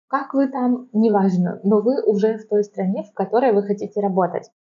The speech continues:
И другой момент, работодатель, н-, как ты, Тань, сказала, не обязан вам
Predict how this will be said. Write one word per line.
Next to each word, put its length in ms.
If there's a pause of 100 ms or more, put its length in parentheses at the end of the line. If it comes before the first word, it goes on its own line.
(240)
И 360
другой 460
момент, 540 (440)
работодатель, 1000
н-, 240 (100)
как 200
ты, 100
Тань, 220
сказала, 640 (200)
не 220
обязан 520 (260)
вам 460